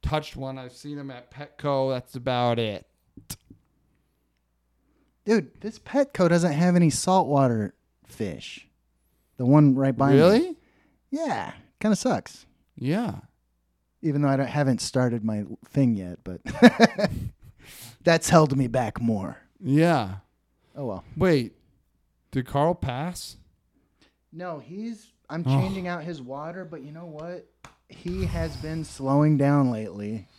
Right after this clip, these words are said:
Speaker 1: Really?
Speaker 2: Yeah. He hangs out at the top of the water. I'm
Speaker 1: Is that a
Speaker 2: worried.
Speaker 1: bad sign?
Speaker 2: I think so. I think, yeah, I mean, I just think he's old now. When I bought him, he was full size, and that was over a year ago.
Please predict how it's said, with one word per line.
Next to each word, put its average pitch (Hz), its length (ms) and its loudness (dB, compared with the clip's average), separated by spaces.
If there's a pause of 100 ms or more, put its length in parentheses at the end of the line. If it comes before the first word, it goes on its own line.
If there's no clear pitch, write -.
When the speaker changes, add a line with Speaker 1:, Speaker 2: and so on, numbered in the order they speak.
(140)
Speaker 1:
Really? 117 540 -2 (280)
Speaker 2:
Yeah. 110 360 -6 (260)
He 131 160 -2
hangs 135 280 2
out 131 120 0
at 123 100 -6
the 117 80 -6
top 113 300 -8
of 127 60 -4
the 123 60 -2
water. 127 540 -2 (840)
I'm 113 440 -6
Speaker 1:
Is 120 140 -4
that 120 80 -2
a 107 60 -4
Speaker 2:
worried. 98 120 -6
Speaker 1:
bad 104 280 -10
sign? 120 480 -10 (580)
Speaker 2:
I 147 100 0
think 143 300 0
so. 110 260 -4
I 120 80 -4
think, 131 380 -8 (1300)
yeah, 107 180 -10
I 120 60 0
mean, 127 180 2
I 127 80 0
just 123 220 -6
think 127 120 -6
he's 104 160 -12
old 110 300 -10
now. 117 440 -8 (260)
When 135 180 0
I 156 80 6
bought 151 320 6
him, 160 140 4
he 156 100 4
was 131 140 0
full 143 240 0
size, 131 480 0
and 113 100 0
that 113 160 -2
was 107 480 -6
over 110 260 -6
a 98 60 -6
year 92 240 -8
ago. 64 360 -16